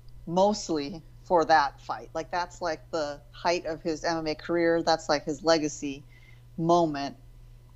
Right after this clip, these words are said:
And then everything else is like, "Oh, yeah, you know, he, he was a great fighter. He won the Bellator belt and, you know, whatever." P F L is gonna be sort of the, the part we don't talk about at all, I think, when we look back at his career, whenever that moment comes.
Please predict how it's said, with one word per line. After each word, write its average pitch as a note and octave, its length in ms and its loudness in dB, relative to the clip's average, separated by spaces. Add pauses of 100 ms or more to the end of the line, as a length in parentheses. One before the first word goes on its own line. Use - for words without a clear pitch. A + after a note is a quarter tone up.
(140)
And E3+ 140 0
then F3 100 4
everything F3 360 2
else D#3 280 2
is D3 220 -6
like, D#3 180 4
"Oh, D4 140 4
yeah, A#3 300 2
you E3+ 120 -8
know, D3+ 180 -8
he, D#3+ 260 -10
he D#3+ 160 -8
was D3+ 120 -4
a D3+ 60 -4
great G3+ 220 0
fighter. E3+ 300 4
He F3 100 -6
won A#3 240 0
the F#3+ 180 -2 (140)
Bellator A#3 420 0
belt G3+ 420 -4
and, D#3 120 -14 (580)
you F#3 80 -12
know, E3 100 -6
whatever." D#3+ 460 0 (600)
P G#3+ 140 -2
F G#3 120 0
L F#3+ 100 6
is F3+ 80 2
gonna E3+ 160 -4
be D#3+ 140 -2
sort D#3+ 260 0
of D3+ 160 -6
the, C#3+ 380 0 (160)
the D#3+ 80 -2
part D#3 320 2
we D#3 80 -2
don't D3+ 140 -4
talk D3+ 220 0
about C#3+ 220 -2
at C3+ 80 -6
all, C3+ 180 -2
I C3+ 60 -8
think, B2+ 300 -12
when C#3 100 -6
we C3+ 220 -6
look C#3+ 240 2
back C3+ 220 4
at C3 60 -12
his C3+ 140 -12
career, C3+ 320 -2
whenever C#3+ 300 -2
that C#3+ 200 4
moment C#3 280 -4
comes. C3+ 400 -8